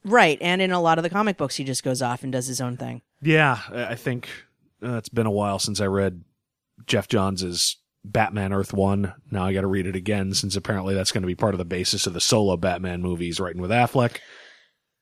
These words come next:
Speaker 1: Yeah. <laughs>
Speaker 2: But that was another one where, you know, he was an ex-Special Forces
Speaker 1: Yeah.
Speaker 2: soldier.
Speaker 1: Well, that's, that's lately the, the popular characterization of him.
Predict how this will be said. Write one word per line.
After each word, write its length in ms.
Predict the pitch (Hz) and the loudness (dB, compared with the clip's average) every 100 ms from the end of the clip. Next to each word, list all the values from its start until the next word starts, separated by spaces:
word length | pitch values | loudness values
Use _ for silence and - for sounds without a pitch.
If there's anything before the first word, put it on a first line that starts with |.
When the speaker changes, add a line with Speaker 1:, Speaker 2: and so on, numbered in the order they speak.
| _ | _
Speaker 1:
Yeah. 240 | - - - _ - | -2 -2 -4 _ 2
<laughs> 80 | 190 - - - _ _ _ _ _ _ | 2 2 -8 -20 _ _ _ _ _ _
Speaker 2:
But 100 | 185 | 4
that 120 | 190 | 6
was 120 | 165 | 6
another 260 | 147 147 127 | 2 0 0
one 220 | 117 107 | -4 -4
where, 320 | 107 101 92 95 | -4 -4 -4 -8
you 80 | 107 | -8
know, 60 | 95 | -8
he 120 | 104 | -6
was 160 | 95 | -6
an 220 | 90 95 - | -8 -12 -12
ex-Special 760 | 107 - - - - 101 - 95 | -14 -6 -4 -4 -4 -4 -4 -6
Forces 720 | 98 95 - 82 82 - - _ | -6 -6 -6 -8 -6 -6 -8 _
Speaker 1:
Yeah. 220 | 196 170 135 | 0 2 2
Speaker 2:
soldier. 500 | 117 95 85 87 85 | 0 -2 -4 -6 2
Speaker 1:
Well, 80 | 240 | 6
that's, 180 | 240 | 6
that's 220 | 233 226 214 | 4 2 2
lately 260 | 196 165 | 2 2
the, 240 | 165 147 110 | 4 2 2
the 200 | 151 - - | -4 -6 -4
popular 440 | - 143 143 127 | 0 2 2 0
characterization 800 | - 131 127 127 123 127 131 135 | 0 -2 0 0 -2 -2 -2 -2
of 120 | 127 - | -4 -4
him. 240 | 123 | -6